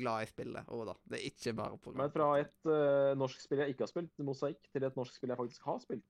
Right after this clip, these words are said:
Speaker 2: Draugen. Og det spillet, det var et veldig seks av ti spill. Eh, spill What Remains of Edith Finch i stedet for. <laughs> Det er tusen ganger bedre. <laughs>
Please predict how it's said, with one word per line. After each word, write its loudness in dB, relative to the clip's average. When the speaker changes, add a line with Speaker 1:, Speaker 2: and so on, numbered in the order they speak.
Speaker 2:
Draugen. 0
Og 0
det 2
spillet, 0
det 4
var 2
et -8
veldig 0
seks -2
av 0
ti -2
spill. -2
Eh, -2
spill -2
What 2
Remains -2
of 0
Edith 0
Finch -6
i -20
stedet -2
for. -10
<laughs> -20
Det -2
er -12
tusen -4
ganger -4
bedre. -6
<laughs> -